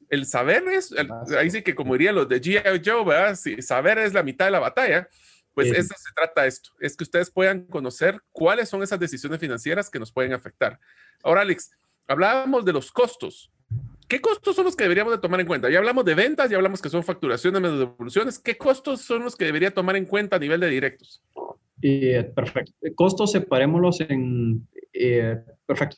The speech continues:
Speaker 3: Tenemos costos fijos versus costos variables. Estamos hablando la, hace poco que los costos directos son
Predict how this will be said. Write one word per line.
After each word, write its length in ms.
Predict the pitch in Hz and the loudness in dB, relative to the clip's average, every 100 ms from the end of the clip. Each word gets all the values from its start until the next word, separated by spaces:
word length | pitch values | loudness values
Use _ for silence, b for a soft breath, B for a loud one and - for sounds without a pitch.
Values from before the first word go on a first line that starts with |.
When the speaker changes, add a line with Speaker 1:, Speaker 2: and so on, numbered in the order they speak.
| - | 0
Speaker 3:
Tenemos 360 | 139 156 175 | 4 4 4
costos 840 | 185 180 - 190 185 190 - - - | 0 -2 2 4 4 0 -8 -14 -6
fijos 480 | - 196 - 202 - | -2 -2 0 0 0
versus 380 | 139 135 120 | -2 0 -4
costos 340 | 135 135 135 175 | -2 0 2 2
variables. 540 | 131 120 147 220 220 | 4 4 2 2 -2
Estamos 420 | 127 117 135 151 | -4 0 2 2
hablando 460 | 143 127 143 156 160 | 2 0 0 2 2
la, 500 | 147 120 113 110 104 _ _ - | 2 2 0 -2 -8 _ _ -16
hace 360 | - 135 - | -10 -8 -8
poco 220 | 147 160 165 | -6 -4 -4
que 80 | |
los 100 | 131 | -4
costos 300 | 113 147 175 | -4 -4 -2
directos 440 | 143 123 143 151 175 | -2 0 -2 -4 -4
son 440 | 151 160 165 165 | -2 -2 -4 -6